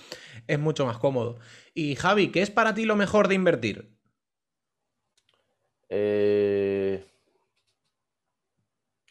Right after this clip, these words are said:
Speaker 2: ¿lo mejor de invertir o lo mejor de hacer trading?
Speaker 1: Las dos cosas.
Speaker 2: Lo mejor de invertir, hacer que el dinero trabaje para ti. Yo,
Speaker 1: Ujú.
Speaker 2: si bien hago trading en, en Forex, yo tengo mis inversiones tanto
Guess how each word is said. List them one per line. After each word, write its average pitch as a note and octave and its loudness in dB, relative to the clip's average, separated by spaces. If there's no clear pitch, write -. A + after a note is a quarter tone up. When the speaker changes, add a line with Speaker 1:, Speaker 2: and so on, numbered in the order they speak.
Speaker 2:
¿lo G2 -10
mejor G#2+ -4
de B2+ 0
invertir B2+ 0
o D3 0
lo C3 0
mejor A2 -2
de G#2+ 0
hacer G2 -6
trading? G2 -4
Speaker 1:
Las A2 -8
dos A2+ -6
cosas. C3+ -8
Speaker 2:
Lo G2+ -10
mejor A#2 0
de C3 2
invertir, C3 -2
hacer G2+ -6
que A2 -4
el G#2+ -2
dinero G#2 -4
trabaje G2+ -4
para G2 -4
ti. F#2 -12
Yo, G2 -2
Speaker 1:
Ujú. F#2 -6
Speaker 2:
si G2 -6
bien G2 -2
hago G#2+ -4
trading G#2 -4
en, G#2 -8
en F#2+ -8
Forex, B2 -4
yo F#2 -8
tengo F#2+ -4
mis F#2+ -10
inversiones F#2+ -8
tanto F#2 -8